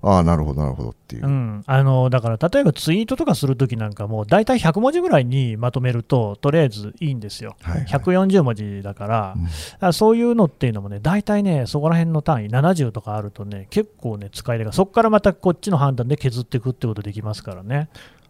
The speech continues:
Speaker 1: あの、社内ではですね、実はその、よ-、
Speaker 2: うん。
Speaker 1: ツイート文を作るっていうことも
Speaker 2: やってる。
Speaker 1: やってまして、
Speaker 2: ああ、そうなんですか。
Speaker 1: あの、今実際にその、まあ、まあ、デジ-、
Speaker 2: うん。
Speaker 1: デジタル編集チームがですね、
Speaker 2: うん。
Speaker 1: それを使って、あの、ツイートしてるんですけれども、
Speaker 2: うん。
Speaker 1: あの、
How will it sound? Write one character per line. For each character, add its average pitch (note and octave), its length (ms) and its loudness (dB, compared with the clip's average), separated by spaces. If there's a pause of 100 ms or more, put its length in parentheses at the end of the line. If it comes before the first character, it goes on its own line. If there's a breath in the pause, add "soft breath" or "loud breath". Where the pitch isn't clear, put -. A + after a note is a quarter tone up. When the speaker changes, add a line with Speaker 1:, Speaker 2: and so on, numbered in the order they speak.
Speaker 1:
あ C#3 180 0
の、 C#3 140 4
社 A3+ 200 4
内 D3 300 6
で G2 100 6
は E2+ 80 6
で D#2+ 60 0
す F2 140 0
ね、 F#2+ 60 4
実 G2+ 220 -2
は A2+ 60 4
そ F#2 140 0
の、 D#2+ 260 2 (800)
よ-、 D3 280 2
Speaker 2:
う - 60 -16
ん。 - 0 -
Speaker 1:
ツ A2 160 0
イ F#3 40 4 (100)
ー F#3+ 40 -2
ト F3 200 4
文 G2+ 180 2
を C#2 80 -4
作 - 260 -2
る F2 120 2
っ - 20 -4
て - 240 -4
い E2+ 80 2
う E2+ 80 2
こ G2+ 120 -2
と F2+ 100 0
も E2 380 0
Speaker 2:
や C#3 100 4
っ - 20 -4
て C#3+ 100 0
る。 A2+ 140 2
Speaker 1:
や G2+ 120 4
っ - 20 0
て - 160 0
ま F#2+ 140 6
し - 120 -8
て、 E2+ 200 -2
Speaker 2:
あ - 20 -2
あ、 - 20 -2
そ D2 60 -2
う B2+ 80 2
な D3+ 160 6
ん - 0 -
で - 80 -8
す - 0 -
か。 B2 280 0
Speaker 1:
あ - 40 4
の、 D3 100 4
今 E3 220 6
実 A2 300 2
際 B2+ 60 6
に B2 60 8
そ A#2 140 2
の、 G#2 320 6 (120)
ま G#2 180 4
あ、 - 80 -6 (960)
ま - 120 0
あ、 G#2+ 40 2
デ G#2+ 120 2
ジ-、 G2 140 -4
Speaker 2:
う F#2 80 -4
ん。 - 20 -8
Speaker 1:
デ G2 100 0
ジ F2+ 60 -2
タ G#2+ 60 4
ル F#2+ 80 4
編 G2+ 140 6
集 F#2 160 -2
チ G2 180 0
ー - 20 0
ム A1+ 80 -4
が - 100 -14
で - 60 -14
す - 160 -6
ね、 F2+ 80 4
Speaker 2:
う F2 60 4
ん。 D#2+ 60 0
Speaker 1:
そ G2 100 0
れ F2+ 60 4
を F2+ 60 0
使 - 220 -2
っ F#2 60 2
て、 - 380 2
あ E2 180 0
の、 D2 460 0 (220)
ツ - 140 0
イ - 20 0
ー - 40 0
ト E2+ 100 0
し - 80 -4
て F#2 80 0
る E2 80 0
ん C#2+ 40 -2
で C2 80 -6
す - 100 -10
け - 80 -10
れ A#1 80 -8
ど C#2+ 100 -6
も、 D#2+ 140 4
Speaker 2:
う - 20 4
ん。 G#2+ 440 0
Speaker 1:
あ F2 140 2
の、 E2 400 0